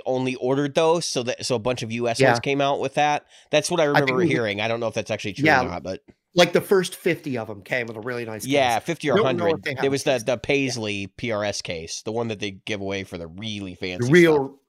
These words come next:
Speaker 2: yeah, the real, real nice one. Um, anyway, so this person's got a five ninety-four. It's an S two, so it's not a great guitar. I mean, it's not a bad guitar. It's a good guitar. Um, but it's an S two.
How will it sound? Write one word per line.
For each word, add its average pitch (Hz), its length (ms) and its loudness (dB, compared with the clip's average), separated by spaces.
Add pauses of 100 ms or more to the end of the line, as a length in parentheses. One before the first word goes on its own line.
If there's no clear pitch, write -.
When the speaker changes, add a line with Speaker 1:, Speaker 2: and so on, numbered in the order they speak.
(180)
Speaker 2:
yeah, 131 420 4
the 117 80 -6
real, 131 160 -2
real 120 220 -6
nice 110 280 -10
one. - 220 -18 (560)
Um, 156 280 4
anyway, 175 360 4
so 131 340 -2 (340)
this 202 120 -4
person's 233 260 -2
got 196 160 4
a 190 60 0
five 180 260 -2
ninety-four. 139 640 -4 (320)
It's 175 160 0
an 214 80 2
S 185 220 2
two, 131 400 0
so 170 120 -2
it's 180 140 -6
not 247 140 2
a - 20 -2
great 202 180 0
guitar. 160 160 -6
I 170 60 0
mean, 208 140 -6
it's 196 160 -6
not 190 100 -2
a 185 60 -4
bad 143 320 0
guitar. - 340 -14
It's - 240 -14
a 143 40 -20 (320)
good 156 120 0
guitar. 156 540 -2 (640)
Um, 123 400 2 (460)
but 180 100 -2
it's 175 80 -6
an 220 80 4
S 220 160 2
two. 143 340 -2